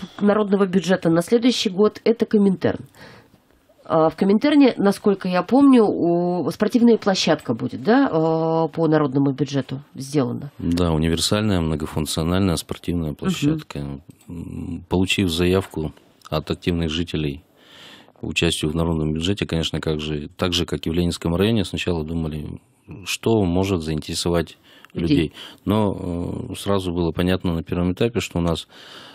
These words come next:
Speaker 2: Э, уже люди поняли, что много федеральных, областных, городских программ присутствует, и в рамках этих программ и дороги ремонтируются, и тротуары, и озелененные территории, и наружное освещение, и дворовые территории.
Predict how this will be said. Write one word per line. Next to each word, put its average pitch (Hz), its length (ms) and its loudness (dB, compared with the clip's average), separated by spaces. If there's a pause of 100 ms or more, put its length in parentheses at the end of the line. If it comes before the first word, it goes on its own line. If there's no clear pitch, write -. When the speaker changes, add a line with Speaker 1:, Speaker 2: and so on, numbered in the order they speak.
(140)
Speaker 2:
Э, 87 160 -6
уже 98 260 2
люди 95 240 0
поняли, 127 360 2
что 90 380 0
много 98 440 2
федеральных, 95 600 0
областных, 87 520 -2
городских 87 460 -2
программ 85 480 -2 (260)
присутствует, 95 640 -2
и 90 180 0
в 82 100 -2
рамках 95 340 -2
этих - 220 -6
программ 107 440 0
и 80 140 -2
дороги 107 340 0
ремонтируются, 95 680 0
и - 20 -4
тротуары, 107 580 0 (500)
и 80 120 -2
озелененные 95 500 2
территории, 90 500 0
и 80 40 0
наружное 98 360 0
освещение, 85 560 -2
и 76 40 -6
дворовые 95 380 2
территории. 87 440 -2